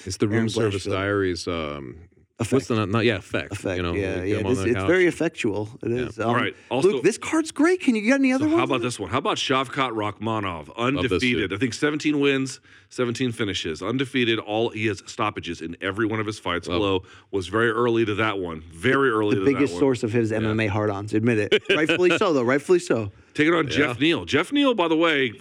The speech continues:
Speaker 3: just coming off that win over Vicente Luque, where he looked fucking great.
Speaker 2: He's a hammer again. He's figured. He put it
Speaker 3: He
Speaker 2: back
Speaker 3: has
Speaker 2: together.
Speaker 3: he's got his life in order. I know he had a little bit of a s-,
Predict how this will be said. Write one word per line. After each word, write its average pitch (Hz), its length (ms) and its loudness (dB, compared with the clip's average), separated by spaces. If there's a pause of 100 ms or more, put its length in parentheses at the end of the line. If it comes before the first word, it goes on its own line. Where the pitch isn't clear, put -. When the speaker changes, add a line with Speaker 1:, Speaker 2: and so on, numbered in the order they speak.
(100)
Speaker 3:
just 120 220 -2
coming 147 180 2
off 131 80 0
that 143 80 2
win 135 140 2
over 117 160 0
Vicente 120 440 0
Luque, 135 320 2
where 95 120 -2
he 113 100 0
looked 101 300 -2
fucking 82 460 -6
great. 78 220 -10
Speaker 2:
He's 151 120 6
a 151 40 4
hammer 147 320 2
again. 110 220 -2
He's 110 160 0
figured. 127 320 2
He 127 80 4
put 156 140 2
it - 20 2
Speaker 3:
He 120 40 2
Speaker 2:
back 127 60 2
Speaker 3:
has 113 60 -2
Speaker 2:
together. 120 300 2
Speaker 3:
he's 113 160 0
got 117 160 0
his 98 100 -4
life 110 260 0
in 113 100 0
order. 135 180 2
I 135 60 2
know 120 80 0
he 117 60 2
had 113 60 2
a 110 40 4
little 110 100 4
bit 139 100 2
of 151 80 0
a 143 40 -4
s-, - 200 -8